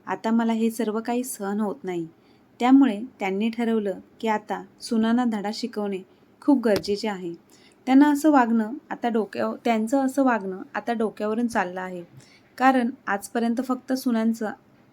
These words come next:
आम्हाला ऐक-, ऐकवत होत्या, आता तर मुलेही तसेच वागू लागले आहेत. असा विचार करत मुग्धाताई झोपी गेल्या.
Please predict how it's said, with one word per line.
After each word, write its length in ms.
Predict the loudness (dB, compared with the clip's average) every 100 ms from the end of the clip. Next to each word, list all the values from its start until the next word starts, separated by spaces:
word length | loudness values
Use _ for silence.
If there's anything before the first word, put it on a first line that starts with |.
| _ _ _ _ _ -2
आम्हाला 360 | 0 2 2
ऐक-, 260 | 0 -2 -12 _ _ _ _ _ _
ऐकवत 480 | -6 -4 0 2 2
होत्या, 300 | -2 -4 -10 -14 -8
आता 220 | -6 -4
तर 180 | -2 2
मुलेही 560 | 2 4 2 2 0 -4 -12 _ _
तसेच 320 | -4 -2 -2 -2
वागू 240 | -2 -2
लागले 320 | -2 -2 -6
आहेत. 240 | -8 -8 -10 -14 _ -20 _ _ -14
असा 300 | -10 -4 -2
विचार 320 | -2 -2 -4
करत 400 | -2 -4 -4 -8
मुग्धाताई 520 | -8 -4 -2 -2 -2 0
झोपी 360 | -2 0 -2
गेल्या. 260 | -2 -4